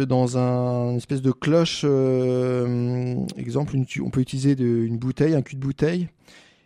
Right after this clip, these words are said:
Et il faut un maximum d'humidité, en fait. Il faut beaucoup d'humidité, il faut quasiment cent pour cent d'humidité. Et,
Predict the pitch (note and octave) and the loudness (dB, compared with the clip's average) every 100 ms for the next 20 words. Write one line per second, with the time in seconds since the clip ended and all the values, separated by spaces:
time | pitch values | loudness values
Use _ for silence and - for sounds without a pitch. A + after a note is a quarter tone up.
0 | - B2+ D3 E3 D3 - C#3 B2 D3 D#3 | -6 0 2 2 -2 -2 2 2 2 0
1 | - D3+ D#3 D#3 C#3 C#3 C3+ - C3 A#2 | -2 0 2 2 4 2 2 0 0 0
2 | A#2 - B2 B2 A#2+ D#3 F3+ C#3+ C#3 C3 | -4 -6 -6 -6 -4 -4 -4 -2 -2 -2
3 | - F#3+ B2 - C3 C3+ C#3+ - F3 E3 | -4 -6 -6 -6 -4 0 -2 2 0 2
4 | D3+ D#3 D3 C#3 D3 C#3+ - F3 F#3 - | 0 0 -2 0 0 0 0 -2 -2 -12
5 | - - - _ - C#3 D#3 F3 | -20 -20 -20 _ -6 0 2 0